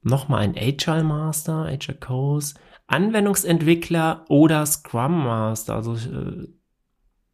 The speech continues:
slash Scrum Master. Das klingt doch auch spannend. Projektmanager, Projektkoordinat-, Koordinator, P M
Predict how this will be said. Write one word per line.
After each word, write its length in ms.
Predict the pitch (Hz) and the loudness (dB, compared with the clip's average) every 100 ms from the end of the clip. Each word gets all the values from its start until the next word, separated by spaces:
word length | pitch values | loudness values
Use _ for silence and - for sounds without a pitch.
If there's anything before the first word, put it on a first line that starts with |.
| _ _ _ _ _ _ - | _ _ _ _ _ _ -12
slash 420 | - 123 127 - | -2 0 0 -4
Scrum 440 | - - 123 147 135 | -8 -2 0 2 2
Master. 500 | 107 107 - - 107 | 2 0 -2 -4 -4
Das 240 | 131 - | -4 -6
klingt 240 | - 170 | -4 -4
doch 140 | 123 - | -4 -6
auch 160 | 127 | -6
spannend. 600 | - - 117 143 156 160 - _ _ _ _ _ _ _ _ _ _ _ - | -6 -4 0 0 0 -4 -14 _ _ _ _ _ _ _ _ _ _ _ -14
Projektmanager, 960 | - 120 175 - 175 180 185 - 175 | -2 0 0 0 2 2 0 0 0
Projektkoordinat-, 1600 | 170 - 123 135 127 - - 131 135 127 127 123 - - - - | 0 0 2 2 0 -8 -4 -2 0 -2 -2 -4 -4 -4 -6 -10
Koordinator, 960 | - 123 123 110 120 165 - 113 117 - | -6 -4 -2 0 0 -2 -6 -4 -4 -6
P 240 | - 127 | -6 -4
M 260 | 117 117 | -2 -6